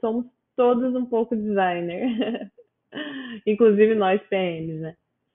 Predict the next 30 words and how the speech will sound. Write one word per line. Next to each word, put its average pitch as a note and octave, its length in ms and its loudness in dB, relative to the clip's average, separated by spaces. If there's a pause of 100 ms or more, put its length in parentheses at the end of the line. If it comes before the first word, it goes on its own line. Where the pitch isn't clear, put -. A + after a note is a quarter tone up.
(420)
Então, A#3+ 280 2
testa F#4 320 0
aí E4+ 180 4
no E4 100 0
seu C#4+ 160 0
dia C4+ 140 4
a C4 40 6
dia A3+ 260 2
essas A#3+ 280 -4
técnicas G#3+ 600 0
para G#3 200 4
ver G3+ 360 2
se G#3+ 180 -2
já G#3 180 0
não A3 160 -2
melhora G3+ 300 2
alguma G#3 260 -2
coisa. E3 540 -8 (520)
Que F#3 80 -8
aí F3+ 240 0
depois G3+ 300 -4
me D#4+ 120 -6
conta, A3 440 -2
tenta G3+ 240 -8
compartilhar F#3+ 520 -4
comigo, F#3 320 -4
eu F3+ 40 0
vou F#3 100 -2
adorar F#3 380 -2
saber. G#3 360 -6